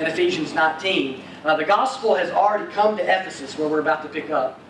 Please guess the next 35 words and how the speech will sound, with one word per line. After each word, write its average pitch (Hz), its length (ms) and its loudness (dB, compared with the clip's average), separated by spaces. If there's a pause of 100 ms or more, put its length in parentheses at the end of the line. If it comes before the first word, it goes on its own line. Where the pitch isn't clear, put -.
(240)
Uh, 143 60 -2
we 151 120 -2
know 160 200 2
Apollos 175 640 0
preached 175 360 -2
there 170 220 4
and 165 100 -6
preached 170 160 -6
the 170 80 -8
gospel 170 400 -2
there. 170 320 2 (240)
And 165 160 -2
as - 140 -6 (160)
Paul - 500 2
gets 175 280 -4
to 170 40 0
Ephesus, 156 640 0 (180)
he's 214 160 0
gonna - 180 2
camp 208 260 0
out 196 200 2
there 185 140 -6
for 170 100 -6
about 165 300 -2
three 196 240 0
years. 175 360 0
So - 120 -6
he 202 100 0
stays 214 400 0
there 165 140 0
for 156 160 -2
a 143 40 2
while 151 280 2
doing 147 200 -6
ministry. 156 460 -6